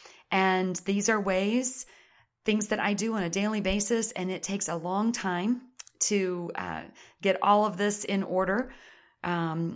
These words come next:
you know, meaning you don't just all out of, you know, all of a sudden say, "I'm gonna be a Christ follower, and now I know how to hear his voice." It doesn't work that way because the Lord wants to take us to a deeper place that is in the Spirit.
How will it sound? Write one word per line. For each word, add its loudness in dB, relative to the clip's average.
you 0
know, 0
meaning 2
you -6
don't 0
just 0
all 4
out 2
of, -4
you 0
know, -2
all 2
of -2
a -4
sudden 0
say, -2
"I'm 2
gonna 0
be 0
a -2
Christ 0
follower, 2
and -4
now 0
I 0
know -2
how 4
to -2
hear -2
his -2
voice." -6
It -14
doesn't -2
work -2
that -4
way -6
because -4
the -6
Lord 0
wants -2
to -6
take -4
us -2
to -2
a -4
deeper -2
place 0
that -2
is -2
in 2
the -2
Spirit. -2